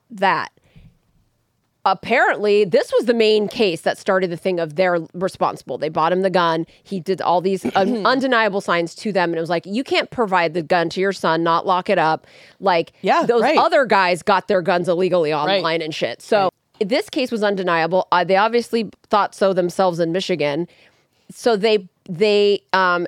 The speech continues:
Speaker 1: indicted the parents, and when the parents were supposed to show up for arraignment, they didn't show up.
Speaker 2: Mm.
Speaker 1: And then they were, like, missing. And then, like,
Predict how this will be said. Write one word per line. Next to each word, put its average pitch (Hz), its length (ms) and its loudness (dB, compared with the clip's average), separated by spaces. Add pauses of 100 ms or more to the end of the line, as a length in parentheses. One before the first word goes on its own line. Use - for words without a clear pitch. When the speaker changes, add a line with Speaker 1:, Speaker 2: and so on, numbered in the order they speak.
(120)
Speaker 1:
indicted 214 640 0
the 214 80 0
parents, 208 520 -4
and 190 80 -4
when 185 100 -2
the 180 60 -2
parents 220 360 -6
were 226 80 -8
supposed - 240 -8
to 185 80 -8
show 165 240 0
up 175 180 0
for 160 300 -2
arraignment, 170 540 -2
they 185 160 0
didn't 180 240 -2
show 156 240 -6
up. 156 160 -2
Speaker 2:
Mm. 180 420 -4
Speaker 1:
And 202 160 0
then 233 160 2
they 226 140 2
were, 196 120 2
like, 175 360 -4
missing. 156 580 -4
And 165 180 -4
then, 170 160 -2
like, 165 260 -4